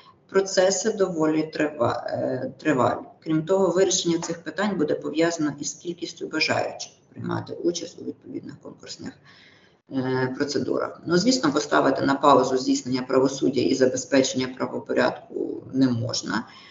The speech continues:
Важливим буде питання довіри населення до українських органів правосуддя і правопорядку, що залежатиме від прозорості, доброчесності, ефективності їх роботи.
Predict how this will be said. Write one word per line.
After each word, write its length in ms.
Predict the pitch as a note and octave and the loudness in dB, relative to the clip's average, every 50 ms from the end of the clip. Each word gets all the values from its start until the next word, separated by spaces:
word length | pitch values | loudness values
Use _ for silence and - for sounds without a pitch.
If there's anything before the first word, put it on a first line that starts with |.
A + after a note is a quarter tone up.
| - - - - _ _ | -20 -20 -20 -20 _ _
Важливим 440 | F#3+ F#3+ A3 D4 E4 D#4 C4+ A#3+ G#3+ | 6 8 10 10 10 10 10 8 8
буде 160 | A3 A3 A3 | 8 8 8
питання 460 | G#3+ - G3 G3 G3+ G3+ G#3 G3+ F3+ | 8 6 6 6 6 6 6 6 4
довіри 380 | D#3+ D#3+ D#3+ D#3 F3+ F#3+ F3+ F3+ | 4 4 4 6 6 6 8 6
населення 720 | E3 D#3+ D#3+ - - - D#3 C#3+ B2+ A2+ A2 A2+ - - - - _ _ _ - - | 6 6 4 2 4 4 6 6 6 4 2 0 -4 -10 -14 -20 _ _ _ -16 -14
до 220 | B2+ - C3+ C3+ C3 C3+ C3+ B2+ | -4 0 2 4 4 6 4 4
українських 680 | - - - - - C3+ C#3 D3+ E3+ - - - C#3 C3 - - | 4 0 -4 -4 -2 0 0 0 0 0 -2 -6 -8 -10 -8 -8
органів 380 | C#3+ C#3 C#3 C3+ B2+ B2 B2+ - | -6 -6 -6 -6 -8 -10 -12 -14
правосуддя 600 | - - B2+ B2 B2+ - - - F#3 A3 G#3 D#3+ | -10 -8 -6 -6 -6 -8 -2 2 2 2 4 4
і 100 | D3 C3+ | 4 2
правопорядку, 1000 | C3 - - B2 B2 A#2+ - - C3+ C3 D#3+ F#3 G3 - - - - D3 D3 D3 - - - - - - _ _ | 2 0 -2 -4 -4 -6 -6 -8 -4 0 0 0 0 0 -4 -8 -10 -10 -10 -10 -16 -20 -20 -20 -20 -20 _ _
що 260 | - - - - F#3+ | -8 -6 0 2 4
залежатиме 720 | F3+ F3+ E3+ E3+ F3 F3+ - - - - C#3 C3+ C3+ C3+ C3 | 6 8 8 8 6 6 4 0 -2 -2 0 2 2 4 2
від 220 | C3+ C3+ - - | 2 0 -2 -4
прозорості, 640 | - C#3 - G3+ G#3+ G3+ F#3 F3+ - - - - D#3 | -6 -4 0 0 2 2 0 -2 -4 -6 -6 -6 -6
доброчесності, 1040 | - - C3+ - - B2 - - C#3+ D3 D3 - - C#3 C#3 C#3 - - - - - | -6 -6 -8 -8 -6 -6 -2 0 0 0 0 -2 -4 -6 -8 -8 -10 -14 -18 -18 -18
ефективності 760 | - - - - - - C3+ C#3 C#3+ C3+ C#3+ D3 - - - | -18 -18 -20 -20 -6 -4 -4 -2 -2 -4 -4 -6 -8 -8 -8
їх 280 | B2+ - - - - - | -8 -8 -8 -12 -14 -16
роботи. 420 | - - - - - - - - | -16 -14 -10 -12 -12 -12 -14 -18